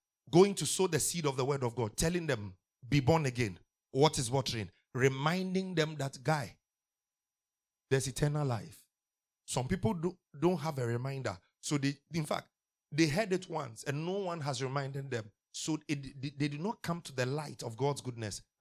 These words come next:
So they die and go to hell. The Lord said, "The one who plants and the one who waters, they are both, they are both. The one who harvests, they are both." So there are times where you must go and,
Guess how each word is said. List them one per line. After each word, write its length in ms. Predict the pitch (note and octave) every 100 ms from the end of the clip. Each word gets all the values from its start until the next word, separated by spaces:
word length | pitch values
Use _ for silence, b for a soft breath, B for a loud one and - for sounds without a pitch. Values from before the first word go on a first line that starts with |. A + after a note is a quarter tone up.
| -
So 220 | - D#3
they 140 | C#3+ C3+
die 320 | C#3 F3+ F#3
and 140 | B2+ B2+
go 100 | C#3
to 160 | C3
hell. 320 | G2+ A2 F#2 _ _ _ -
The 100 | C#3+
Lord 240 | G3+ C4+
said, 220 | - F3+
"The 120 | D3+ D3+
one 380 | D3+ F#3 G#3+
who 240 | G3 - C#3 -
plants 480 | - D#3 A2+ - - B -
and 140 | C#3
the 80 | C#3
one 240 | C#3+ G3
who 320 | F3+ C#3+ C3+
waters, 520 | C3+ D#3 - A#2 - - _ _ _ -
they 160 | D3 D#3+
are 140 | D3+ C3+
both, 280 | C#3+ A3+ - _
they 140 | C#3 C#3+
are 100 | C3+
both. 320 | D3 E3+ - _ _ _ _ _ _ -
The 60 |
one 180 | C#3 F#3+
who 140 | D#3 C#3
harvests, 420 | C#3 B2 G#2+ - -
they 120 | C#3
are 100 | C3+
both." 360 | D#3 C3 - - _ _ _
So 300 | - F3 - - -
there 100 | C3
are 80 | C3+
times 420 | - G#3 A3+ F3+
where 160 | F3+
you 140 | F3+ C#3+
must 240 | C#3 B2+
go 140 | D3 F3+
and, 200 | C3+